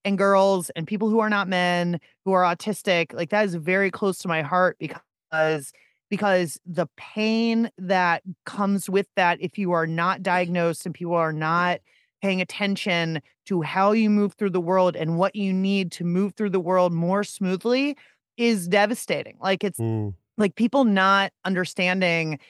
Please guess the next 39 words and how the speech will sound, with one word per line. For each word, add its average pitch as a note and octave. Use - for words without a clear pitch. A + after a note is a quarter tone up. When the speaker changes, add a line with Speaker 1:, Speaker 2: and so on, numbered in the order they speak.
Speaker 1:
is F#3
so G3
hard F3+
because D#3+
it, F3+
it, F#3
because F#3+
it, C#4
it G3
turns A#3
back G#3+
on G3+
the F3
person G#3
and E3
makes E3
them E3+
feel F#3+
like F#3
a F3+
piece -
of F3
garbage. E3+
And F#3+
no F#3
one A#3
wants A3
to -
move G3
through G3
the F#3
world G3+
like F3
that, D#3
thinking F#3+
that F3+
they're D#3+
a D#3
problem. E3